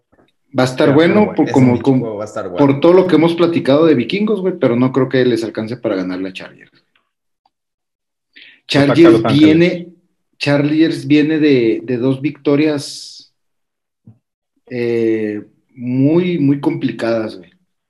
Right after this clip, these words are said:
Speaker 1: Yo creo que ahora ya tienen que, que ganar sobrados.
Speaker 3: Lo saca Los Ángeles.
Speaker 2: Los
Speaker 1: Así
Speaker 2: Ángeles,
Speaker 1: es.
Speaker 2: claro. Filadelfia visita a Denver.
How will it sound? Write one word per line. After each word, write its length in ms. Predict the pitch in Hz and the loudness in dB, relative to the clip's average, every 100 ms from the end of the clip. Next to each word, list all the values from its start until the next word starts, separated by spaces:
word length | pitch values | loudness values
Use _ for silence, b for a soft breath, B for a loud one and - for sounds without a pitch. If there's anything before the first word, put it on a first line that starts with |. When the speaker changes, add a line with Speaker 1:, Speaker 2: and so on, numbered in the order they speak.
| _ - | _ -10
Speaker 1:
Yo 140 | 110 | -8
creo 140 | 131 | -6
que 100 | 139 | -4
ahora 200 | 127 127 | -2 -2
ya 200 | 131 127 | -2 -4
tienen 340 | - 131 127 127 | -4 -2 -2 -4
que, 320 | 120 110 92 _ _ | -6 -8 -10 _ _
que 120 | 113 | -12
ganar 640 | 107 104 110 110 113 110 _ _ | -10 -8 -8 -8 -10 -14 _ _
sobrados. 720 | - 120 107 92 92 - _ _ _ _ _ _ _ _ _ _ _ _ _ _ _ _ _ _ _ _ _ _ | -12 -6 -6 -6 -10 -18 _ _ _ _ _ _ _ _ _ _ _ _ _ _ _ _ _ _ _ _ _ _
Speaker 3:
Lo 120 | 101 | -8
saca 720 | - 123 - 120 117 117 - | -4 -4 -2 0 0 0 -4
Los 240 | 110 101 - | -8 -8 -8
Ángeles. 840 | 98 - 82 80 - - - _ _ _ _ _ _ _ _ | -10 -10 -14 -14 -16 -18 -20 _ _ _ _ _ _ _ _
Speaker 2:
Los 180 | 127 117 | -14 -8
Speaker 1:
Así 220 | 110 - | -8 -6
Speaker 2:
Ángeles, 220 | 98 90 | -10 -10
Speaker 1:
es. 80 | - | -14
Speaker 2:
claro. 200 | 110 101 - _ _ _ _ b b b _ _ _ _ _ - | -12 -12 -14 _ _ _ _ b b b _ _ _ _ _ -6
Filadelfia 640 | 139 131 143 156 185 180 | -2 0 0 0 0 0
visita 680 | 156 - 160 - 180 175 180 | -2 -8 -8 -2 2 4 2
a 40 | |
Denver. 400 | 180 190 175 - | 2 0 -2 -4